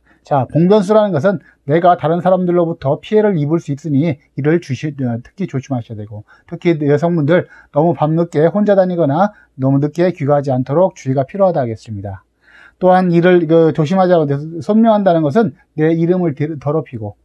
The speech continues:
다른 사람들과 시비, 시비가 왔다 갔다 한다는 거예요. 망신하게 된다는 거니까 이, 자기 몸가짐에 대해서 조금 오늘은 유념하시고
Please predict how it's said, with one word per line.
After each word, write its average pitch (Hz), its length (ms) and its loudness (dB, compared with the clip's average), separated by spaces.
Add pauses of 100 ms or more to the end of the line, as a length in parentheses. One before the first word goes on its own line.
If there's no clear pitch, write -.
(120)
다른 143 200 -2
사람들과 156 580 -2 (160)
시비, 151 840 -2
시비가 180 300 -6
왔다 131 220 0
갔다 143 160 -4
한다는 160 280 -4
거예요. 185 220 0 (200)
망신하게 160 500 -2
된다는 139 420 -2
거니까 135 480 -4 (260)
이, 135 280 -2 (460)
자기 147 280 -4
몸가짐에 156 560 2
대해서 127 480 -4
조금 180 400 -4
오늘은 135 420 -2 (180)
유념하시고 147 760 -2